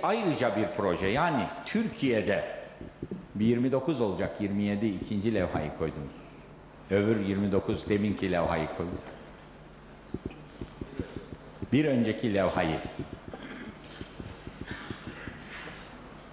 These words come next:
Ters. Evet. Şimdi demin bir büyük harita gösterdim. Bu Türkiye'deki rezervler.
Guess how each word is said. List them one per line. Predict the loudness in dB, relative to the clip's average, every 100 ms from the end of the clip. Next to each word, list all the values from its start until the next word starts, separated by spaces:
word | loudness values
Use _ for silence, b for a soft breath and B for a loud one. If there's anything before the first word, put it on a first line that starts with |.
| -16 -16 -8 0
Ters. | 2 2 -2 -6 -10 -12 -16 -18 -18 -18 -18 -18 -16 -14 -14 -16 -18 -18 -18 -18 -2
Evet. | 2 4 2 0 -4 -8 -12 -16 -18 -18 -16 -16 -16 -18 -18 -12 -4
Şimdi | 0 4 4 4
demin | 4 4 4 4
bir | 4
büyük | 4 2 4
harita | 4 4 4
gösterdim. | 4 4 4 4 4 4
Bu | 2
Türkiye'deki | 2 0 2 2 2 2
rezervler. | 4 4 4 2 2